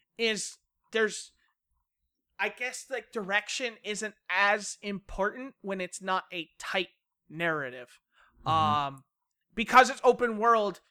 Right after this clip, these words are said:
Speaker 1: the director is really the player, which I guess that's kudos to them for that. But, like, if you're talking purely of, like,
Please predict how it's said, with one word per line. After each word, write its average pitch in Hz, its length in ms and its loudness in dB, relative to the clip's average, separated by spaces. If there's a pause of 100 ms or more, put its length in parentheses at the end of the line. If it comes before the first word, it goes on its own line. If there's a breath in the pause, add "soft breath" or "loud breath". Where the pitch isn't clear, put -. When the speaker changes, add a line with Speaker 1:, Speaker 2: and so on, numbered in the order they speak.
(220)
Speaker 1:
the 175 200 -8
director 196 720 -2
is 151 220 -8
really 196 320 -4
the 165 100 -10
player, 220 600 0
which 180 280 -8
I 175 60 -4
guess 170 240 -4
that's 175 180 -4
kudos 175 600 -4
to - 160 -8
them 170 260 -4
for 165 140 -14
that. 165 300 -2 (360 soft breath)
But, 214 140 0
like, 220 160 2
if 196 140 -2
you're 247 120 -6
talking 254 500 0
purely 240 580 -6
of, 208 260 -2
like, 180 220 -4